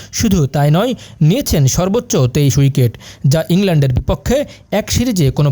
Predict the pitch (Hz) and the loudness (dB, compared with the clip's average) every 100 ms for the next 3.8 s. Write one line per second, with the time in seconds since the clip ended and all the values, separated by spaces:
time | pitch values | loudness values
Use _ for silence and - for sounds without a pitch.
0 | 117 160 175 151 147 139 156 147 151 156 | 2 0 0 -2 -2 -2 0 2 2 0
1 | 240 285 285 - - 135 180 202 151 147 | 0 -2 -4 -10 -4 0 0 2 2 2
2 | 254 - 147 139 127 - 131 117 127 - | 0 0 2 2 0 0 0 0 -2 -12
3 | - - - - 240 190 170 220 | -20 -20 -20 -6 -2 2 2 2